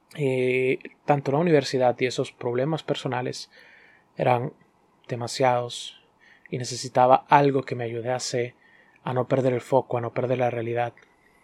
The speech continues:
y eso fue el café. En este punto,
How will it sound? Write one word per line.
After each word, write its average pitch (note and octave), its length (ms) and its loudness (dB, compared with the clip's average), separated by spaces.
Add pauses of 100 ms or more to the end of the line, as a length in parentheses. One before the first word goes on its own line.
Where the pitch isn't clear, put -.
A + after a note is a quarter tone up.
(120)
y B2+ 80 -4
eso A#2+ 240 -6
fue - 160 -14
el - 60 -18
café. - 280 -12 (1040)
En E3 120 4
este F#3+ 260 8
punto, A3 600 2